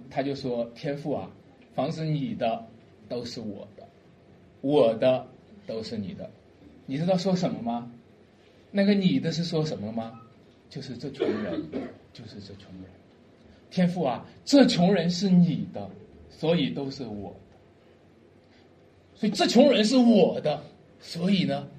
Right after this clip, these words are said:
都是你的。神预先爱了我们，所以基督就在历史中爱了我们，所以就把我们拯救回来，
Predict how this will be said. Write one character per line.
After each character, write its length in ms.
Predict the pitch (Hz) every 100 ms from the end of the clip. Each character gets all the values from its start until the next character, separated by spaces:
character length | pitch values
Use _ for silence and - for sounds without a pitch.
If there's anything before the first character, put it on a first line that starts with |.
| - - - -
都 80 | 117
是 140 | -
你 140 | 113 95 87 -
的。 60 | - - _ - _ _ - - -
神 400 | - - 196 247
预 180 | 359 277
先 260 | - 254 240
爱 240 | 214 196 131
了 160 | 104
我 180 | 101 - -
们， 100 | - - _ _ _ -
所 140 | 294
以 120 | 247
基 340 | - - 285 269
督 480 | 277 269 247 - -
就 120 | 269
在 100 | 226
历 320 | 208 359 285
史 220 | - 143
中 200 | - 135 -
爱 160 | 180 170
了 120 | 101
我 220 | 98 82 -
们， 140 | - - - - - - - - - - -
所 160 | - 131
以 100 | 123
就 160 | 160
把 100 | 135
我 160 | 131 113
们 140 | 117
拯 220 | 131 135 104
救 180 | 220 156
回 160 | 131
来， 340 | 120 98 101